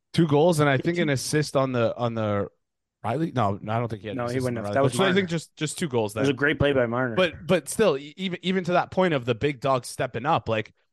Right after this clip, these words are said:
Speaker 1: how about Nylander and Marner? Like, Nylander creating that, that second goal, or, yeah, the second goal to start this entire thing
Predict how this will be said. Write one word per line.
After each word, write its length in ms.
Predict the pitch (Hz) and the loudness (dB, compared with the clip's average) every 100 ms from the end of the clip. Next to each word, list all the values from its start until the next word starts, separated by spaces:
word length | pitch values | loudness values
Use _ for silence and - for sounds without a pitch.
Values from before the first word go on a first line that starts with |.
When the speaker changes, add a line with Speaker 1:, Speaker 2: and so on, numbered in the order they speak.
| - | -2
Speaker 1:
how 100 | 180 | 2
about 260 | 190 131 | 4 2
Nylander 480 | 120 180 170 147 131 | 0 -2 0 0 0
and 160 | 135 131 | -2 -2
Marner? 380 | 120 151 135 113 | 2 2 2 2
Like, 140 | 110 | 0
Nylander 500 | 117 160 156 147 135 | 2 2 2 2 -2
creating 460 | - 131 147 139 127 | 0 2 2 0 -2
that, 180 | 120 120 _ | -4 -6 _
that 240 | 120 110 - | -8 -6 -2
second 380 | 151 151 147 | -2 0 -2
goal, 360 | 127 147 131 135 | 2 4 4 4
or, 160 | 135 131 - | 2 0 0
yeah, 180 | 139 110 | -2 -2
the 100 | 120 | -2
second 340 | 160 151 143 | -4 -4 0
goal 140 | 151 | 0
to 100 | 123 | 0
start 380 | 110 - 151 185 | -4 0 0 2
this 200 | 147 131 | -2 -6
entire 280 | 131 117 110 | -6 -2 -2
thing 200 | 110 | -4